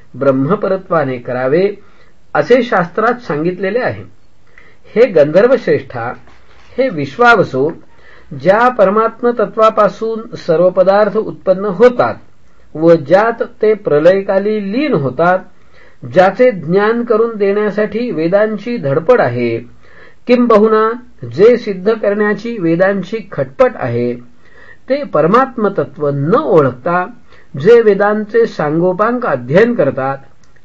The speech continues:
त्यांना जे कळावयास पाहिजे ते कळत नाही. त्यांचे वेदपठण वृथा असून ते विनाकारण वेदांचे भारवाही मात्र होतात. हे गंधर्वश्रेष्ठा, जो लोण्याचे आशेने गर्दभीचे दुधाचे मंथन करतो,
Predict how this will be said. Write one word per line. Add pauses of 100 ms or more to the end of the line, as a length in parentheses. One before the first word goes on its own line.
त्यांना
जे
कळावयास
पाहिजे (120)
ते
कळत
नाही. (1200)
त्यांचे
वेदपठण
वृथा
असून (480)
ते
विनाकारण
वेदांचे
भारवाही
मात्र
होतात. (640)
हे
गंधर्वश्रेष्ठा, (640)
जो
लोण्याचे
आशेने
गर्दभीचे
दुधाचे
मंथन
करतो,